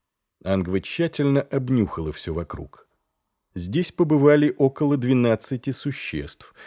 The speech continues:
каждое из которых принесло с собой запах определенного производства. И все эти существа спускались по лестнице в некий подвал,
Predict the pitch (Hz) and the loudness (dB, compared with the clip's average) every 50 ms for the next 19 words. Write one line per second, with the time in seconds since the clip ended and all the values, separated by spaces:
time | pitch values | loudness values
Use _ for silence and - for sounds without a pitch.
0 | - - _ _ _ - 95 92 82 76 78 90 87 85 - - - 92 - 180 | -20 -20 _ _ _ 0 0 0 0 0 -2 -2 -2 -2 -4 -4 -6 -2 2 4
1 | 202 185 165 - - - 123 110 98 98 95 - 104 120 139 135 - - - 95 | 4 4 2 0 -6 -4 0 2 2 2 2 0 2 2 2 2 0 -2 -2 -2
2 | 87 85 87 90 85 78 90 120 143 - - 143 - - 127 104 - 95 87 82 | -2 0 0 -2 -2 2 2 2 2 2 -2 -6 -4 -4 -6 -2 -2 -2 0 0
3 | 87 82 82 87 95 101 98 98 98 95 98 - - - - _ _ _ _ - | -2 0 0 0 0 0 0 0 2 2 0 -2 -4 -20 -20 _ _ _ _ -2
4 | 113 113 110 107 98 92 95 85 80 71 67 - - - - - - - - _ | 0 2 2 2 0 0 -4 -4 -4 -6 -8 -10 -12 -14 -14 -16 -20 -20 -20 _
5 | _ _ _ _ _ _ _ _ _ _ _ _ _ _ - 113 113 - - - | _ _ _ _ _ _ _ _ _ _ _ _ _ _ -6 -6 -6 -4 -2 0
6 | 208 190 170 - 143 - - 139 - - - 131 - - - 165 202 190 - - | 0 0 0 -2 -4 -4 -4 -4 -4 -4 -6 -6 -4 -2 4 6 6 6 4 2
7 | - 135 - - - 151 139 127 120 - - - 127 123 143 165 156 - - 135 | -4 -6 -6 -2 2 2 4 4 4 0 0 2 2 4 4 2 0 0 -2 -2
8 | 131 - - - 131 123 110 113 123 123 110 - - 113 101 - 117 107 95 87 | -2 -2 -2 -2 -2 0 2 2 2 2 2 0 -2 -8 -2 0 -2 0 0 -2
9 | 80 76 - - - | -4 -4 -4 -6 -8